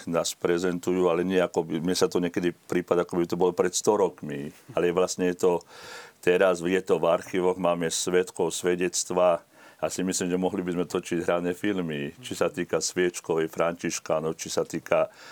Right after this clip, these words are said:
Bratislavskej peťky. A možno by aj Hollywood na to skočil, pretože sú to tak zaujímavé veci a s toľkými svedkami, veď len čo bola akcia Vír, že tam bolo dvadsaťpäť zatknutí priamo, čo sme boli priamo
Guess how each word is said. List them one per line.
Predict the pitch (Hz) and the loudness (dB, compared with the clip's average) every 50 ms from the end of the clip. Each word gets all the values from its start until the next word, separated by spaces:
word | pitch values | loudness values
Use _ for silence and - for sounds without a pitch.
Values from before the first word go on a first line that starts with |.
| - - - | -20 -12 -2
Bratislavskej | 82 80 82 - - 90 87 - 90 85 82 - - 82 85 | 0 2 2 2 0 -4 -2 0 0 0 0 0 -2 -4 -4
peťky. | - - 85 85 - - - - 87 87 85 78 - - - - | -2 0 -2 -2 -2 -4 -4 -2 -2 -2 -2 -4 -6 -8 -4 -2
A | - - - - 107 | -2 -2 -2 0 0
možno | 98 95 101 95 | 0 2 2 2
by | 95 95 92 90 | 2 4 4 4
aj | 90 | 4
Hollywood | 104 101 98 101 92 92 90 87 | 2 2 2 0 0 0 2 2
na | 87 85 | 2 2
to | - 90 87 | 2 0 -4
skočil, | - - 95 87 - - 92 85 | -2 -2 -2 -2 -2 -2 -4 -2
pretože | - - 90 82 95 90 82 87 92 87 - - - 170 - - - - | 0 -2 -2 0 0 0 2 4 2 2 2 -2 -8 -10 -12 -12 -12 -8
sú | - - 98 | -4 -4 -2
to | 87 101 92 | 0 0 2
tak | - - 107 - - - 92 87 87 - - | 4 4 4 4 4 2 2 2 2 0 0
zaujímavé | 90 87 95 92 101 98 104 101 95 95 90 | 2 4 6 6 6 4 2 2 2 2 2
veci | 82 87 85 85 - - 92 92 92 85 | 4 2 2 2 0 0 0 2 2 4
a | 90 87 | 2 2
s | - - - | 0 0 2
toľkými | - 101 107 - - 104 95 90 | 2 2 2 0 -2 -2 -2 -2
svedkami, | 87 - - 85 85 - - - - 82 85 90 87 92 98 110 - - - - - - - - _ | -2 -2 0 0 -2 -2 -2 -4 -2 -2 0 0 -2 -2 -2 -4 -6 -12 -20 -20 -20 -20 -20 -6 _
veď | 82 85 87 95 | 0 0 2 2
len | 95 90 - | 0 0 0
čo | - | 0
bola | 95 90 95 90 92 87 90 | 0 2 2 4 4 4 4
akcia | - - - - 92 87 85 78 | 2 -2 -2 2 4 4 4 4
Vír, | 90 90 80 | 2 2 2
že | 92 85 82 | 0 -2 0
tam | - 87 87 85 85 | 0 -2 -2 0 0
bolo | 90 85 87 87 85 78 76 - - - - - - - - - | 0 2 2 2 2 2 0 -2 -8 -20 -20 -20 -20 -20 -12 -4
dvadsaťpäť | 85 85 90 92 - - 90 87 - - 90 82 76 | 0 2 2 2 2 2 0 0 0 0 -2 0 2
zatknutí | 78 87 87 - - - - 110 87 87 - - 87 82 | 4 2 2 2 -2 -6 -4 -4 -4 -2 -2 -2 -2 -2
priamo, | - - 85 85 87 85 85 82 | 0 0 0 0 0 -2 -4 -4
čo | - - 82 | -4 -4 -2
sme | 82 82 82 78 | -2 -2 -4 -2
boli | 87 82 80 82 82 80 | -2 -2 0 0 -2 -2
priamo | 76 - - - 78 80 85 87 85 | -4 -6 -8 -4 -2 -2 -2 -2 -2